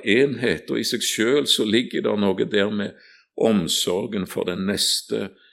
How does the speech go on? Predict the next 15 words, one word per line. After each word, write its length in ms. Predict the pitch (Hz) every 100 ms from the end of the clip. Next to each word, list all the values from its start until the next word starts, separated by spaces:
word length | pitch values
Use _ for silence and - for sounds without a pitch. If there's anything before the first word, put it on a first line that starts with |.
| _ -
generasjon 800 | 95 92 90 90 - 92 92 87
og 160 | -
omtanken 720 | 92 85 69 - 87 87 - -
for 140 | 98
den. 300 | 95 82 85 80
Det 160 | 110
er 300 | 131 120 131 131 _ _ _ _ _ _ _ _ _ _ _ -
det 280 | 90 131 135
gir 280 | 113 143 143 - -
en, 280 | 120 120
en, 300 | 120 120 120 104 - _ -
en 120 | 113 107
konservering 1300 | 139 120 - 127 117 92 98 120 196 - 76 65 65 -
til 460 | - 107 113 113 101
samfunnet. 800 | - 131 101 95 - 185 127